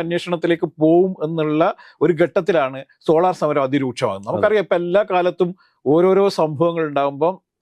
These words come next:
Speaker 1: അതിനെ തടുക്കാൻ വേണ്ടി മറ്റൊരു സംഭവം ഉണ്ടാകുന്നു. ഇപ്പം പല സ്ഥലങ്ങളിലും പണ്ടൊക്കെ വർഗീയ കലാപം ഉണ്ടാവുക. നമുക്ക്
Speaker 2: ഉം.
Speaker 1: മാറാട് കലാപം, ഒന്നാം മാറാട് കലാപവും രണ്ടാം മാറാട് കലാപവും ഒക്കെ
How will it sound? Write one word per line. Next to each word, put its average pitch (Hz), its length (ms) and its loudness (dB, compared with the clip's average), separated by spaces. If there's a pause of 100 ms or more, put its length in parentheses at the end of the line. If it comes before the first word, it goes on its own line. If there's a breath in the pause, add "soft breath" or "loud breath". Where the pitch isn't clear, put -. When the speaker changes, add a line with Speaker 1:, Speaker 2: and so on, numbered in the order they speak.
(100)
Speaker 1:
അതിനെ 233 260 2 (100)
തടുക്കാൻ 165 400 0
വേണ്ടി 156 240 -4
മറ്റൊരു 185 420 0
സംഭവം 151 300 0
ഉണ്ടാകുന്നു. 110 260 -4 (380 soft breath)
ഇപ്പം 202 200 0 (200)
പല 175 80 2 (100)
സ്ഥലങ്ങളിലും 202 440 0
പണ്ടൊക്കെ 160 360 0
വർഗീയ 143 300 0
കലാപം 135 280 0
ഉണ്ടാവുക. 98 220 -10 (120)
നമുക്ക് 170 220 -8
Speaker 2:
ഉം. 180 80 0
Speaker 1:
മാറാട് 185 340 2
കലാപം, 170 300 0
ഒന്നാം 170 260 -2
മാറാട് 160 320 2
കലാപവും 151 360 -2
രണ്ടാം 147 320 -2
മാറാട് 151 300 0
കലാപവും 139 300 -2
ഒക്കെ 135 140 -4